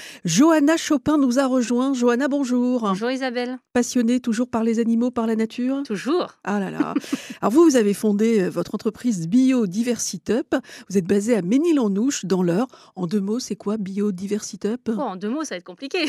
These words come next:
Speaker 1: Ouais, il faut résumer,
Speaker 2: <laughs>
Speaker 1: alors.
Speaker 2: On va résumer très vite. Alors, c'est du consulting environnemental pour mieux partager notre belle planète qu'est la Terre et se dire que les animaux sauvages ne sont pas des enquiquineurs, mais sont nos colocataires.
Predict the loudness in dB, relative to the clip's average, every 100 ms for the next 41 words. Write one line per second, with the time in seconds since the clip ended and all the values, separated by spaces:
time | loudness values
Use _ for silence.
0 | 0 0 2 2 2 4 4 2 4 4
1 | 4 2 0 0 0 0 -2 -2 -4 -4
2 | -6 -6 -6 -6 -8 -8 -6 -4 -4 -6
3 | -4 -4 -4 -4 -4 -6 -8 -4 -2 -2
4 | -4 -10 -8 -6 -4 -6 -6 -6 -6 -2
5 | -4 -4 -8 -10 -4 -4 -2 -4 -4 -8
6 | -6 -6 -4 -4 -4 -4 -10 _ _ -8
7 | -8 -4 -4 -4 -4 -6 -4 -2 0 -2
8 | -2 -4 -2 -2 -2 -6 -12 -12 -8 -6
9 | -6 -8 -8 -6 -8 -4 -2 0 -2 -2
10 | -8 -12 -14 -12 -12 -10 -8 -8 -10 -18
11 | -20 _